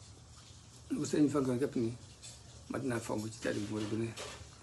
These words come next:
Mooy sëñ bi jaxate am na ay jamono, waaye yooyu dugg si mu daal ni, waaye seen kooree njëriñ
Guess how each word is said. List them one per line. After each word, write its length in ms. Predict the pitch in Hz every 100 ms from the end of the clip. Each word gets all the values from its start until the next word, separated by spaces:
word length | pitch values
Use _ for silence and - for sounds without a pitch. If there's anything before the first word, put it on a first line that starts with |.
| - - -
Mooy 140 | 117
sëñ 180 | 110 120
bi 80 | 113
jaxate 240 | 107 104
am 100 | 120
na 60 | 110
ay 100 | 107
jamono, 260 | 107 107 107
waaye 160 | 110
yooyu 300 | 107 104 110
dugg 160 | 110 110
si 60 |
mu 60 | 107
daal 140 | 110
ni, 140 | 107 113 - - - - - - -
waaye 140 | 127
seen 120 | 117 110
kooree 260 | 120 117
njëriñ 300 | 107 113 120